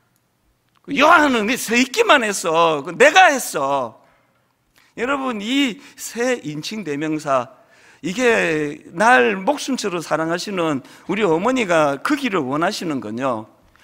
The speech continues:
그 길이 아들의 행복의 길이라는 걸 아시기 때문 아닙니까? 오늘은요,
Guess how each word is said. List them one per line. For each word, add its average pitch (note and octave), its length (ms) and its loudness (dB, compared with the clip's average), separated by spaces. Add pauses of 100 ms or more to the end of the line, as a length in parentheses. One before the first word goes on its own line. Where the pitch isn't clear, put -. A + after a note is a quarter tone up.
(300)
그 C#4+ 120 0
길이 B3 300 0
아들의 A#3+ 340 0
행복의 C#4+ 540 0
길이라는 D#3+ 520 0
걸 A2+ 120 -4
아시기 D#3+ 440 -4
때문 A#2+ 300 -10
아닙니까? G2+ 640 -12 (2750)
오늘은요, E3 680 4